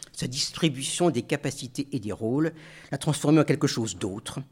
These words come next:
un espace de constitution d'un sujet politique non inclus dans la distribution normale des fonctions sociales et réfutant cette distribution.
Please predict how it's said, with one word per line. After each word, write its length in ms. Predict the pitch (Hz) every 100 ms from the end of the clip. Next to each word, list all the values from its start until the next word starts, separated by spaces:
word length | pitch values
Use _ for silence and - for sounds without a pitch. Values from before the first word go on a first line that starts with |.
| -
un 120 | 139
espace 460 | 120 - 143 151 123
de 80 |
constitution 880 | - 156 147 - 139 - - - 143
d'un 160 | 143 117
sujet 520 | - - 151 120 147 - - - _ -
politique 560 | 156 110 - 151 -
non 240 | 127 160 147 -
inclus 400 | 135 - 90 101 - - - - -
dans 120 | 143
la 100 | 143
distribution 800 | 123 123 - - 110 107 - 147 -
normale 580 | 127 160 117 110 135 117
des 120 | 110
fonctions 400 | - 101 - 120
sociales 640 | - 87 - 107 - 139 -
et 140 | 160 -
réfutant 600 | 139 143 - 101 117 107
cette 320 | - 135 - -
distribution. 760 | 104 - - - 90 - -